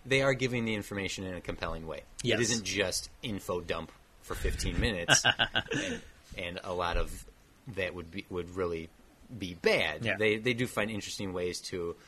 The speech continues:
Speaker 1: establish all the key stuff that then plays a part in the finale.
Speaker 2: Yeah.
Speaker 1: Like, they set up everything.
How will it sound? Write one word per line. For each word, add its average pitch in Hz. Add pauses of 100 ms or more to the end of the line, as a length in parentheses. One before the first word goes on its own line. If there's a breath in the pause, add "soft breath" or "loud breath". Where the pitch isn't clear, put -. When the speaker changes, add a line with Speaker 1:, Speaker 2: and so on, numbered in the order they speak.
(160 loud breath)
Speaker 1:
establish 98
all 135
the 120
key 113
stuff - (260 loud breath)
that 95 (260)
then 98
plays 95
a 87
part 90
in 92
the 85
finale. 85 (120)
Speaker 2:
Yeah. 95 (160)
Speaker 1:
Like, 90
they 95
set 104
up 98
everything. 92